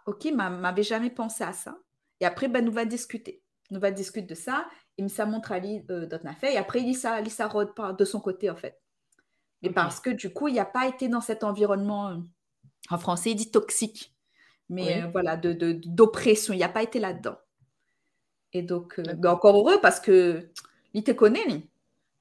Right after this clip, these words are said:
Speaker 1: Viens,
Speaker 2: Oui.
Speaker 1: viens, dis à moi que c'est moi, t'es folle, euh,
Speaker 2: <laughs>
Speaker 1: celle-là, hein. T'es ça, gagne son paquet, hein. Donc, euh, il n'y a pas eu trop eu le choix, en fait. Fallait, fallait aussi qu'il te voit, ben, en fait, ben, mième femme là.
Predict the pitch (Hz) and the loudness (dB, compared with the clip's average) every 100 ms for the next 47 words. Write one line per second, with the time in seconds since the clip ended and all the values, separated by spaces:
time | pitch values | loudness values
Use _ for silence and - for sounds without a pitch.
0 | - 208 415 311 180 339 339 269 247 262 | -10 2 2 2 4 4 6 6 6 4
1 | 240 254 233 233 226 - 220 233 220 202 | 2 2 2 2 0 2 2 2 2 2
2 | 180 - 202 220 185 220 - - 233 226 | 0 0 0 2 0 -2 -8 -8 -2 0
3 | 226 180 208 196 202 202 381 247 381 - | 2 2 0 0 0 2 0 -2 -6 -12
4 | - - - - 175 - _ 208 202 208 | -16 -18 -20 -18 -18 -18 _ -6 4 4
5 | 208 226 196 185 196 - _ _ _ _ | 6 4 4 4 0 -4 _ _ _ _
6 | _ _ - 233 269 277 - 294 269 254 | _ _ -2 0 2 0 -2 -4 -4 -4
7 | - 226 165 - - - 190 185 180 175 | -2 -2 -2 -6 -12 -6 -4 -2 -4 -4
8 | 175 151 - - - 196 196 208 208 254 | -6 -8 -12 -14 -8 -2 2 2 0 -6
9 | 240 202 - 196 220 233 175 - 208 185 | -8 -8 -4 -4 -4 -6 -6 -4 -6 -6
10 | 165 160 185 - _ _ _ _ _ _ | -10 -10 -14 -20 _ _ _ _ _ _
11 | _ _ - 208 208 220 - 208 175 175 | _ _ -4 0 2 2 0 -4 -4 -8
12 | 285 | -8